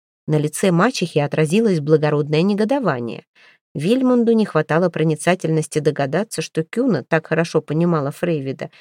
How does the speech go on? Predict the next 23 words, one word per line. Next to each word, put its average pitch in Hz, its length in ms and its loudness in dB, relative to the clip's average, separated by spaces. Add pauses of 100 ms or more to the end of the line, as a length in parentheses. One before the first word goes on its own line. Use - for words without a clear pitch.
(260)
именно 247 320 4
потому, 220 340 2
что - 180 -4
подобные 180 460 0
побуждения 156 800 0
и - 140 -6
ей 175 280 0
самой 160 540 0
были 185 280 -2
близки. 143 640 -8 (800)
«Сегодня 294 540 2
он 156 200 2
друг 302 420 4
тебе, 220 360 2
а 160 120 4
завтра, 147 440 0
если 131 320 -4
фьяли 143 380 0
слишком 139 560 -4
быстро 160 440 -2
займут 135 440 -2
западное 156 460 -4
побережье, 226 640 0